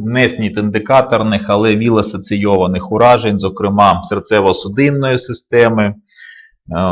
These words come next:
розвитку сахарного, е, цукрового діабету другого типу та інших уражень. Окрема, окреме показання — це фактори ризику, не асоційовані з віл-інфекцією, зок-, зокрема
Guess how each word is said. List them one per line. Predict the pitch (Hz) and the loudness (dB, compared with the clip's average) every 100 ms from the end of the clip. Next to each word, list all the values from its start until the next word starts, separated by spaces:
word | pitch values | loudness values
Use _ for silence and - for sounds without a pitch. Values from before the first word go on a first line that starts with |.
| 90 90 85 76 85 | 0 -2 -2 -4 2
розвитку | 117 101 104 101 - 95 | 4 4 2 -2 -4 0
сахарного, | 135 135 131 123 120 117 110 - 90 | 4 4 2 0 0 0 -2 -10 -8
е, | 92 - - | -8 -10 -14
цукрового | - 139 143 131 123 | -2 4 6 8 4
діабету | 120 120 117 117 113 110 | 4 4 4 4 2 2
другого | 104 110 110 107 107 | -2 2 2 4 2
типу | 101 110 104 98 101 92 - | 0 -2 -2 -2 -6 -6 -4
та | 104 110 113 110 - _ _ - | 2 4 2 0 -10 _ _ -6
інших | 113 107 - 98 - - _ - | -2 -2 -2 -4 -6 -12 _ -2
уражень. | 98 92 82 78 65 67 - _ _ _ _ _ _ - | 4 6 4 2 -8 -14 -18 _ _ _ _ _ _ -8
Окрема, | 104 143 160 151 131 120 - _ _ _ _ _ _ _ - - | -2 2 2 4 2 0 -6 _ _ _ _ _ _ _ -14 -6
окреме | - 147 143 | 2 4 4
показання — | - 120 120 123 156 147 131 | 2 0 0 0 0 0 -2
це | 107 120 | -2 -2
фактори | 110 127 123 - 113 | 2 2 2 2 2
ризику, | 113 127 113 107 107 | 4 2 0 -2 -2
не | 113 113 | 0 0
асоційовані | 107 107 101 113 113 110 107 104 | 0 -4 -6 -2 2 4 4 0
з | 95 | -2
віл-інфекцією, | 104 110 110 143 147 143 113 | -2 -2 -2 -2 -2 -2 -6
зок-, | 98 92 - 98 | -6 -6 -4 -2
зокрема | 107 104 113 120 123 120 | -2 -2 -4 2 2 2